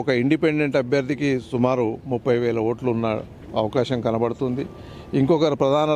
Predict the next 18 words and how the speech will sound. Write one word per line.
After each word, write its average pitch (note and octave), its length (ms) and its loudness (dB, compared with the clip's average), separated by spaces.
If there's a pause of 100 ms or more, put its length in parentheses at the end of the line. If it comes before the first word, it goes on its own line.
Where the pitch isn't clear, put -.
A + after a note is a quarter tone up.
రాజకీయ C#3+ 420 2
పార్టీకి C3 320 0
సంబంధించినటువంటి B2+ 680 0
అభ్యర్థి A#2+ 460 2
కూడా A#2+ 260 2 (360)
ముప్పై B2+ 280 2
ఏడు B2 180 2
వేలు, B2 300 2 (280)
ముప్పై A#2+ 280 0
ఎనిమిది A2+ 240 0
వేలు A2 220 2
దాకా A2 220 -2
పోయేటట్టుంది. A2 640 -2
కాబట్టి A2 500 -2 (500)
ఒకవేళ C#3 680 2 (240)
ఇండిపెండెంట్ D3 600 2
అభ్యర్థి C3+ 460 0 (120)
ఇప్పుడు B2 180 2